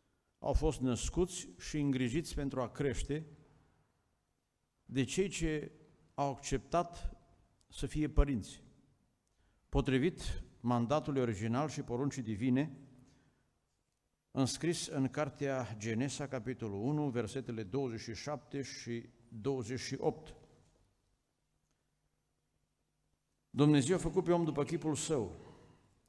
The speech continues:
L-a făcut după chipul lui Dumnezeu, parte bărbătească și parte femeiască i-a făcut.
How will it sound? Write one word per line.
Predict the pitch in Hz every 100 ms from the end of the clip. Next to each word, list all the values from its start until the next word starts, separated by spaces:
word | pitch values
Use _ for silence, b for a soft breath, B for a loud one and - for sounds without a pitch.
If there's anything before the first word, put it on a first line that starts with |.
| _
L-a | - 127
făcut | 123 131 165 175 -
după | 123 123 123
chipul | 156 143
lui | 143
Dumnezeu, | 117 107 101 107 110 151 147 - - - - _
parte | 147 151 139
bărbătească | 117 110 107 104 120 101 - - 175
și | 180 -
parte | - 156 160 151
femeiască | 117 120 120 143 - 131
i-a | 120
făcut. | 127 120 107